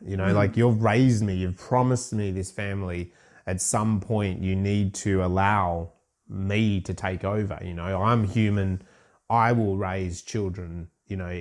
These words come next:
Speaker 1: in this new form of human that you, uh, influenced, you know?
Speaker 2: And ju-, and just to punctuate this situation or, or to, to make it a little bit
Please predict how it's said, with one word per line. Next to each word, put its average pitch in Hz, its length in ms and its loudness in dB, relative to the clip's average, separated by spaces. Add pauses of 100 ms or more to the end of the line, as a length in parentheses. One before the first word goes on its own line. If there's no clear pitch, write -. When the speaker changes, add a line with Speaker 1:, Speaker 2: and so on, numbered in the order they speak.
(100)
Speaker 1:
in 110 160 -2
this 98 240 -4
new 104 340 2
form 104 460 0
of 90 140 -4
human 95 400 -4
that 87 120 -8
you, 127 680 2 (720)
uh, 95 560 -2
influenced, 107 840 -2 (100)
you 104 120 -6
know? 90 80 -6
Speaker 2:
And 151 180 0
ju-, 175 220 0
and 160 120 -6
just 185 200 -4
to 147 80 -4
punctuate 151 500 -2
this 123 140 -6
situation 123 580 -6
or, 120 100 -8
or 123 140 -8
to, 117 160 -10 (300)
to 120 180 -10 (140)
make 151 280 -8
it - 40 -12
a 151 40 -6
little 151 160 -6
bit - 40 -18